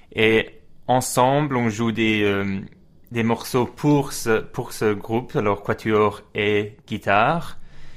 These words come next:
Et il y a un programme très varié. On, on fait des morceaux du baroque, d'un Italien qui s'appelle Caruli.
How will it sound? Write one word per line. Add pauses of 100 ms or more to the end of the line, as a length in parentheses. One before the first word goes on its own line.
(400)
Et
il
y
a
un
programme
très
varié.
On,
on
fait
des
morceaux
du
baroque, (360)
d'un
Italien
qui
s'appelle
Caruli.